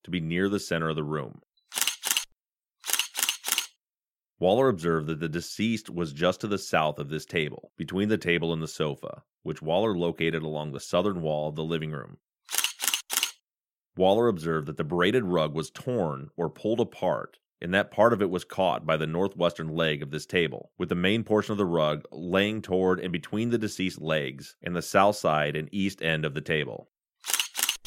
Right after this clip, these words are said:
Waller observed that the interior door had a diamond-shaped window in it, which had a small light pink bath towel covering the window. Upon closer examination,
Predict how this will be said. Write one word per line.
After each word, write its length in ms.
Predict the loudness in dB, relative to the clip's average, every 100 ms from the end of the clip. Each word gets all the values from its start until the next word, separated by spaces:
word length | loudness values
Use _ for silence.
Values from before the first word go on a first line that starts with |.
| -2 -4 -8 _ _ _ _ _ _
Waller 320 | 4 6 6
observed 320 | 2 0 0
that 100 | -2
the 180 | -6 -4
interior 380 | -4 -2 0 0
door 380 | 0 0 -2 -2
had 180 | 0
a 100 | 0
diamond-shaped 800 | -2 0 0 0 -2 -2 -2 -2
window 360 | -2 -2 0 -2
in 100 | -4
it, 160 | -10 -6
which 160 | -4 0
had 100 | 0
a 80 |
small 520 | 0 -2 2 2 2 0
light 400 | 2 2 0 _
pink 280 | -6 -6 -2
bath 300 | 4 4 4
towel 320 | -2 -2 -4
covering 400 | -2 0 0 0
the 80 | -2
window. 480 | -2 -2 -4 -8 -14 _ _ _ -4 -2 -2 0 0 0 -8 _ _ _ -6 -2 -2 -6 _ _ _ _ _ _
Upon 300 | 0 2 0
closer 340 | 0 0 2
examination, 800 | 0 2 0 2 0 -2 -6 -12